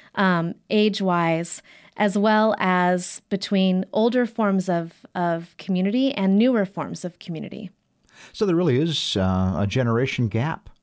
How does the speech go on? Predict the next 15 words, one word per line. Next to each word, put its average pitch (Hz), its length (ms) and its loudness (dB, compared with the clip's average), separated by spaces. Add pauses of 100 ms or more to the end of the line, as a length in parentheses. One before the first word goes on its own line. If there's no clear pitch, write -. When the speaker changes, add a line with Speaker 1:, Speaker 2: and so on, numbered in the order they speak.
(340)
Speaker 2:
in 95 160 0
a 90 80 -2
sense, 87 300 -4
as 85 100 -4
you've 101 140 -2
talked 123 300 -2
about, 80 220 0
Speaker 1:
Yeah. 170 100 0
Speaker 2:
between, 101 400 0 (280)
uh, 87 280 2
the 87 160 0
established, 98 840 -2
uh, 101 60 0
institutionalized 95 960 -2
churches 107 520 -2